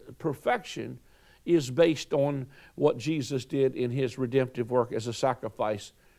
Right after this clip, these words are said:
that was spotless and without blame. "For by one offering he has perfected forever." I love that. "Them that are sanctified."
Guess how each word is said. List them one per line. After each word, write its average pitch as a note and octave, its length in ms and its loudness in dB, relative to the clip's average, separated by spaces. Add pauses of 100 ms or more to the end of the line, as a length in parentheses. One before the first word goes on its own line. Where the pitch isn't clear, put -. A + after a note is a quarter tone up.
(120)
that A2+ 180 -2
was A2+ 140 -6
spotless - 580 -4
and A#2 80 -6
without G2+ 400 -4
blame. G#2 400 -2 (400)
"For C#3+ 160 6
by B2 220 6
one C3+ 420 2
offering C#3 560 0 (140)
he D3 160 -4
has B2 260 -2
perfected - 1120 -8 (560)
forever." A3+ 540 2
I C3+ 80 6
love D#3 320 4
that. - 180 -10 (480)
"Them D3+ 240 0
that C#3 160 4
are B2+ 60 2
sanctified." C3+ 640 -4